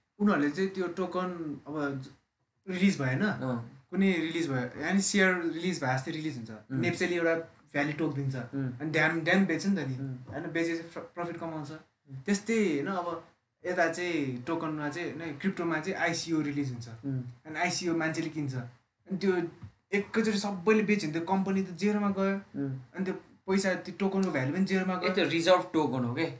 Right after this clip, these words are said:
Speaker 2: रिजर्भ भन्नु
Speaker 1: अनि
Speaker 2: खोजेको।
Speaker 1: त्यो अनि स्टेक
Speaker 2: त्यो,
Speaker 1: गरेर
Speaker 2: त्यो नि
Speaker 1: राख्छ नि।
Speaker 2: सिक्युरिटीमै पर्छ, त्यो, त्यो सिक्युरिटी टोकनमा त्यो नि पर्छ, बन्ड्स पर्छ। हामीले सिक्युरिटी भने कि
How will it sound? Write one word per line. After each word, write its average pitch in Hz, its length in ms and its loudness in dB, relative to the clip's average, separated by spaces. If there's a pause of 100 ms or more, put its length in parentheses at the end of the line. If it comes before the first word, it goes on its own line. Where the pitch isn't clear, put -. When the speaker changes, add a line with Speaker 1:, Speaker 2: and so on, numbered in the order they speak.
Speaker 2:
रिजर्भ 143 420 4
भन्नु 104 220 4
Speaker 1:
अनि 110 100 -2
Speaker 2:
खोजेको। 107 260 -6
Speaker 1:
त्यो 214 140 -2
अनि 202 260 0
स्टेक 226 240 0
Speaker 2:
त्यो, 208 100 6
Speaker 1:
गरेर - 80 4
Speaker 2:
त्यो 277 100 10
नि 269 80 10
Speaker 1:
राख्छ 247 140 6
नि। - 60 2
Speaker 2:
सिक्युरिटीमै 240 440 4
पर्छ, 127 320 -2
त्यो, 139 200 0 (560)
त्यो 180 100 2
सिक्युरिटी 233 400 2
टोकनमा 208 340 4
त्यो 196 140 0
नि 208 100 6
पर्छ, 139 220 2
बन्ड्स 143 500 2
पर्छ। 135 340 2
हामीले 156 720 4
सिक्युरिटी 226 460 2
भने 135 240 2
कि 180 280 -2